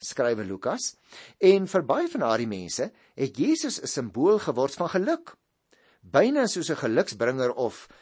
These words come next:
partykeer kan 'n mens self sê, soos 'n towenaar. O, hulle het nie gehinker na God se liefde of vergifnis nie, maar hulle wou net genesing hê of wonderwerke sien gebeur.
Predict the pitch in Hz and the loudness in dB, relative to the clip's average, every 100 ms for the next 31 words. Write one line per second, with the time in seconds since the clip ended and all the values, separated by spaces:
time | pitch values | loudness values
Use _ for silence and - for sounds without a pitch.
0 | _ - 151 208 208 190 180 160 151 143 | _ -6 2 2 4 2 2 -2 -2 -4
1 | - 170 151 - 147 143 - - - 170 | -2 -2 -2 -2 -2 -4 -8 -8 -4 0
2 | 180 196 254 330 320 131 76 - _ _ | 0 4 4 6 2 -2 -8 -14 _ _
3 | _ _ _ _ _ _ _ _ _ _ | _ _ _ _ _ _ _ _ _ _
4 | - 190 240 240 247 233 127 120 196 196 | -6 -2 0 0 2 2 2 2 4 4
5 | 185 180 240 254 127 113 143 160 143 117 | 2 -2 -6 -4 -2 0 -2 -2 -2 -2
6 | 113 - 185 - 139 127 131 135 110 107 | -2 -2 -2 -2 -6 -6 -4 -4 -4 -6
7 | 120 - 98 - 69 - _ _ _ - | -8 -8 -10 -10 -12 -20 _ _ _ -20
8 | - - 120 139 156 202 - 110 127 147 | -20 -8 -2 2 2 2 -2 -4 0 2
9 | 127 143 135 254 285 - 139 123 254 285 | 4 2 2 -2 -4 -8 -4 -2 -2 -2
10 | 131 98 90 101 - _ _ _ - 139 | -4 -6 -8 -12 -18 _ _ _ 2 2
11 | 92 156 269 285 196 139 123 - 117 98 | 4 2 4 4 2 2 -2 -6 -6 -8
12 | - 90 87 - | -10 -10 -10 -14